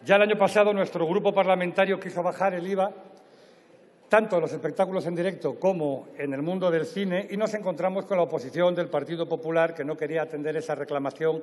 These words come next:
de ninguna manera y, claro, tuvimos que negociar. Negociar, señores del pesoe, negociar, señores de Podemos, es eso que se hacen entre dos o más personas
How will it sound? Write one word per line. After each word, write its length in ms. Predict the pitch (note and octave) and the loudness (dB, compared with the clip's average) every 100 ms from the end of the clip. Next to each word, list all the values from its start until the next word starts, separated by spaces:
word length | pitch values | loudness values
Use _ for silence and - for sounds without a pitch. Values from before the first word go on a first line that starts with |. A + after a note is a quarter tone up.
| - - - - | -8 -20 -20 -6
de 140 | C#3+ | -4
ninguna 320 | D3 D3 E3+ | -2 -2 0
manera 360 | E3+ E3+ F3 F#3 | 2 2 2 2
y, 60 | |
claro, 300 | F#3+ E3+ E3 | 2 2 2
tuvimos 320 | - D#3+ E3+ D#3+ | 0 -2 -2 -4
que 100 | E3+ | -4
negociar. 720 | C#3 C#3+ F3 E3+ A#2+ - - - - - - | -4 -6 0 0 0 -8 -20 -20 -20 -20 -12
Negociar, 640 | C3+ D3 D3 G#3 G#3+ G#3+ - | -4 -2 2 6 6 4 -4
señores 420 | D#3 D#3+ F3+ F3 | -8 -4 -2 -2
del 120 | D3+ | -2
pesoe, 520 | E3+ D#3+ G3 G3 G3 - - | -4 0 2 2 0 -6 -14
negociar, 520 | B2+ C3+ C#3+ F3+ G3 G3 | -10 -6 -4 2 2 2
señores 440 | E3 F3 F3+ E3 | -4 -2 -2 0
de 80 | E3 | 0
Podemos, 480 | E3 E3+ F3+ E3+ - - - - - | 0 0 0 -2 -4 -12 -20 -20 -16
es 120 | F#3 F3 | -8 -4
eso 200 | F#3+ G3 | -2 -2
que 220 | G3 F3+ | -2 -4
se 160 | E3+ F#3 | -2 0
hacen 260 | F#3+ G3 | 0 0
entre 260 | F3+ D#3+ D#3+ | -6 -6 -4
dos 300 | E3+ G3 F3+ | 0 0 0
o 60 | D#3+ | -4
más 220 | F#3 F3 | -4 -4
personas 600 | F3+ D#3+ F#3+ F3+ F#3 | -4 -4 -2 0 -2